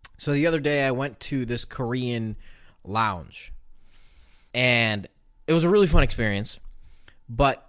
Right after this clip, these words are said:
the craziest, Annalise, listen to this. The craziest part of the whole experience is that I was too, I was, I drank a little too much. I couldn't drive home. And they have a designated person,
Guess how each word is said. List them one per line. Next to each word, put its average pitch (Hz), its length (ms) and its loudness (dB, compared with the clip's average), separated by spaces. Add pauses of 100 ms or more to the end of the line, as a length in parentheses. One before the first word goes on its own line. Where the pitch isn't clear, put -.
the 123 200 -2
craziest, 220 840 0
Annalise, 147 340 2
listen 123 240 -2
to 95 60 -2
this. 90 140 -8
The 117 160 0
craziest 240 1040 0
part 151 260 2
of 117 100 -2
the 110 100 -2
whole 127 220 -2
experience 135 680 -4
is 120 120 -6
that 120 400 0 (540)
I 143 100 4
was 170 320 2
too, 196 380 2
I 135 100 2
was, 143 300 -2 (180)
I 143 80 4
drank 143 280 2
a 175 40 2
little 175 140 2
too 190 120 -2
much. 185 200 0
I 139 60 0
couldn't 147 200 -4
drive 127 280 0
home. 139 280 -4 (380)
And 139 400 0 (520)
they 156 280 4
have 175 400 2
a 151 80 4
designated 202 960 0
person, 139 560 2